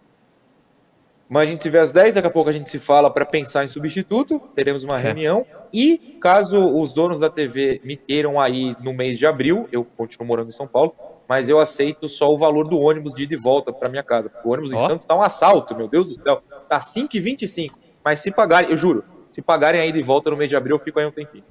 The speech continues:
Speaker 1: Até amanhã.
Speaker 2: Entendeu? Rapaziada,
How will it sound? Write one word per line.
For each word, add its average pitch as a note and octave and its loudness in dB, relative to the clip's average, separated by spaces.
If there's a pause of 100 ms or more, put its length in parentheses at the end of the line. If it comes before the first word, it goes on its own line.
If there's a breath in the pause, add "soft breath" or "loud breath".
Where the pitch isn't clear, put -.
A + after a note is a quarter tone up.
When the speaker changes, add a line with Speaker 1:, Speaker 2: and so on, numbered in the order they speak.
(240)
Speaker 1:
Até - -4
amanhã. D#3 0 (1900)
Speaker 2:
Entendeu? B2+ -4 (160)
Rapaziada, A#2+ -6